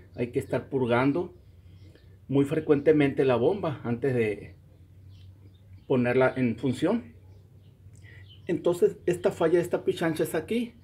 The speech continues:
Aquí no hay más remedio más que colocar una nueva, porque si aquí tratamos de colocar otro empaque encima de este o otro mayor,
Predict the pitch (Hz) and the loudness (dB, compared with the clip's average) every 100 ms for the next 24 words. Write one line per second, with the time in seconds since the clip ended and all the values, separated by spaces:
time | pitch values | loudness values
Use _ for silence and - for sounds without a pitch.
0 | - - - - 139 - 180 180 170 165 | -20 -20 -16 -8 -8 -2 0 2 2 2
1 | 151 180 175 156 156 180 - - - - | 2 0 4 6 6 2 -14 -20 -20 -20
2 | - - - _ - - - - - 131 | -20 -20 -20 _ -20 -20 -20 -16 -4 -2
3 | 120 - 117 - - - - - 131 120 | -2 -4 -8 -8 -14 -20 -10 0 2 2
4 | 127 120 123 135 139 202 196 151 - - | 0 0 0 2 4 4 2 -4 -12 -20
5 | - - - - - - 127 123 131 120 | -20 -20 -20 -20 -20 -2 -2 0 0 0
6 | 131 117 127 120 - 165 214 220 - 117 | -2 -4 -4 -6 -4 -2 -2 -4 -4 -4
7 | 123 139 160 147 127 110 - 117 131 151 | 0 2 2 2 0 -2 -2 -2 -2 -4
8 | - 120 123 151 165 160 - - 156 151 | -2 0 0 0 -2 0 -2 -2 0 0
9 | - 123 127 143 160 123 120 143 143 120 | 0 0 2 4 6 6 4 0 0 2
10 | 110 113 117 147 165 175 151 160 - | 2 2 0 0 0 2 4 2 -2